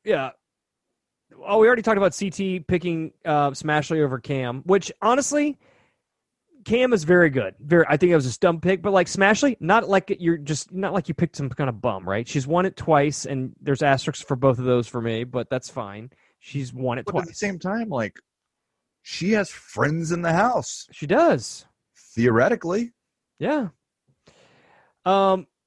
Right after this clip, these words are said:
Speaker 1: my friend this morning was like, "Oh, Cam's so bitter. That's why she wants to get rid of C T first." And I'm like, "I don't think she's bitter. I think she just saw it as like, 'Oh, if you're not gonna be on my team, then this is what's go-,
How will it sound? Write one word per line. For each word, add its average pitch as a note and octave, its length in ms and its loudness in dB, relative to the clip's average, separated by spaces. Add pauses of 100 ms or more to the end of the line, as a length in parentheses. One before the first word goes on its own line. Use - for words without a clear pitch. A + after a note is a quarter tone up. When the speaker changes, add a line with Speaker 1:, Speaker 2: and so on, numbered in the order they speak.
(120)
Speaker 1:
my G3+ 260 4
friend A3+ 260 2
this F#3+ 160 0
morning F3+ 260 0
was D#3 160 -2
like, D3 380 2
"Oh, E3 280 6
Cam's G3 380 2
so E3+ 220 4
bitter. C#3+ 400 4
That's C3+ 220 -2
why C#3+ 140 2
she C3+ 160 -4
wants C3+ 240 -4
to C#3+ 60 -8
get B2 140 -8
rid A#2+ 140 -6
of A#2 80 -12
C B2 160 -12
T A#2 180 -14
first." F#3 380 0
And F3 100 -2
I'm F3 80 -4
like, F3 220 2 (460)
"I B3 100 4
don't F4 120 2
think E4+ 140 -4
she's D#3 200 -2
bitter. A#2 540 -2 (380)
I F3 140 4
think A3+ 180 -4
she - 120 -10
just E3+ 160 -2
saw F3 180 6
it E3 40 4
as D3 100 0
like, C#3 160 2 (100)
'Oh, F3 140 8
if C#3+ 80 0
you're C3 80 -4
not E3 180 2
gonna F3+ 120 -4
be D#3+ 100 2
on D3+ 60 0
my C3+ 120 0
team, E3+ 400 -4 (340)
then D3 160 -2
this F3 200 0
is D#3 100 -6
what's D3 200 -2
go-, D3+ 80 -6